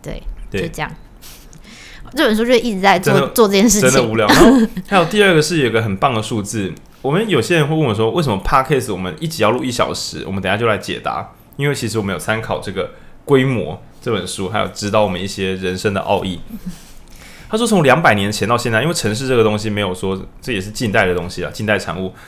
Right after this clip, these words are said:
Speaker 2: 这个两百年前到现在，所有职业这样算一算啊，他发现人们可以忍，平均忍受啊，华人不算，华人应该是拉低的平均值，<laughs> 华人可以很能通勤。就是你早上去上班，然后下午再回家，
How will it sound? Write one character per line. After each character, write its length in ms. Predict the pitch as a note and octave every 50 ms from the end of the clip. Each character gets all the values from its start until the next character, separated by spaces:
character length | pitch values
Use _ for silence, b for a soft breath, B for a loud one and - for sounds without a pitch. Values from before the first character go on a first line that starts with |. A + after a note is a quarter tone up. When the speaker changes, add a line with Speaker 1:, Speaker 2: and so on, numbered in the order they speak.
| B B B -
Speaker 2:
这 120 | - E3
个 160 | C#3 A2+ F#2+
两 200 | G2+ A#2+ C3 F3+
百 160 | G3 F#3 D3+ B2
年 200 | A2+ G#2+ G#2+ A2+
前 240 | A2+ - A2+ F#2+ G2+
到 140 | C3+ B2+
现 180 | A#2 - B2+ A2
在， 340 | G#2+ A#2 G#2 F#2+ F#2 E2 - -
所 180 | - A#2+ D3+
有 100 | E3 C#3+
职 260 | A2 - - G2 G#2+
业 100 | B2 B2
这 60 | A#2 C3
样 60 | B2+
算 240 | A#2 - D3+ B2+ A2
一 60 | A2
算 180 | G#2+ - B2 G2+
啊， 160 | G2 F#2+ F#2+ G2+
他 60 | A#2
发 100 | D#3 E3+
现 280 | F3 F#3+ F#3 D#3+ D#3+ B B B B B B B B B _ -
人 180 | A2+ A#2+ C3+
们 280 | D3+ F3 F3+ D#3 B2+ A2+
可 100 | - C#3+
以 60 | C#3+
忍， 200 | C#3 C3 A#2 - -
平 220 | - - B2 A#2+ B2
均 180 | B2+ D3 D3+
忍 160 | C#3 A2 F2+
受 300 | F2 - - A#2 F#2+ D#2+
啊， 80 | C2+ -
华 200 | - - G2+ G#2+
人 120 | A2 A2+ G#2+
不 80 | G2+
算， 260 | G2 - - A2 F#2 F2
华 200 | - G#2 G#2 G#2
人 160 | G#2 G2+ G#2+
应 80 | G#2+
该 100 | A2 G#2+
是 200 | G#2+ A2 A2 G#2+
拉 180 | G#2 G2 F#2+ G2
低 120 | G2 G#2
的 60 | G2 F#2+
平 160 | F2+ F2 E2+
均 160 | F2 F2+ F#2
值， 180 | F2+ - - - B B B B B B -
<laughs> 400 | - - - - - - - - -
华 100 | - A2+
人 160 | A#2 A#2 A#2 A2+
可 100 | C3 C3
以 40 |
很 160 | B2 A#2 A#2 G2
能 120 | G2 G2+
通 160 | G2+ A2 A2
勤。 160 | G#2+ - - - B B B B B B B B - - - -
就 100 | - F#3+
是 280 | G3 G#3+ F#3+ - - - -
你 180 | D3+ C3+ A#2+
早 180 | - F3 - -
上 140 | F#3 G3 G3
去 40 |
上 220 | F#3+ F#3 G3 E3 D3+
班， 240 | D#3 D3+ D3+ D3+ C#3
然 100 | A#2 A2+
后 80 | B2+
下 380 | B2+ - - - F#3+ D3 B2+ A2
午 260 | F#2+ F2+ E2+ D#2 C#2+ D#2+
再 200 | - C3 A#2 G#2+
回 240 | G#2 - - F#2 F#2
家， 440 | F#2 - G2+ F#2+ G#2 A2 A2+ -